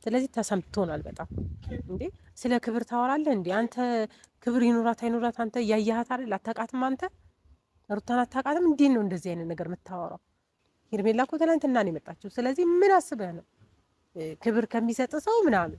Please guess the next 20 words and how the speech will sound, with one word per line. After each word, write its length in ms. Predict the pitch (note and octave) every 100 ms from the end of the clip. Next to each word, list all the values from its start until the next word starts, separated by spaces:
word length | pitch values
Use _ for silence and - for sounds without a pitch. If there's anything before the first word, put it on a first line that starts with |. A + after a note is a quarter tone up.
| -
ብለህ 200 | F3 F#3+
የምታወራው? 500 | F#3 - F3+ D#3+ - - - -
ትናንትና 380 | C4+ C4+ C4+ C4
ማንም 280 | A#3 A3+ A3
በሌለበት 520 | G3+ G3+ F#3+ F#3 F#3 -
በምድረ 380 | F#3+ G3+ F#3+ F#3+
በዳ 200 | F3 F3+ F3 - - _ _ G#3+
ነበረች 380 | G3+ F#3+ F3+ A#3+
አይደል 200 | C4+ D4
ሩታ? 200 | G#3+ F3 - - -
ብር 180 | F#3+ A3+
አይታ 160 | A#3 A#3+
ነው 120 | B3
የገባችው 360 | A#3+ A3+ B3 C4
እንደ 120 | C4
ሄርሜላ 360 | C4+ C4+ D4 D4
አይደለም። 380 | C#4+ E4 C#4 D#3+ _ _ _ _ - - _ _ - _
እኛ 160 | F#3+ A3+ G#3
ያለመኖራችንን 840 | F#3 F#3 F#3 F3 F3 - - E3+ E3
ጠቀመሽ፣ 500 | E3+ - E3 E3+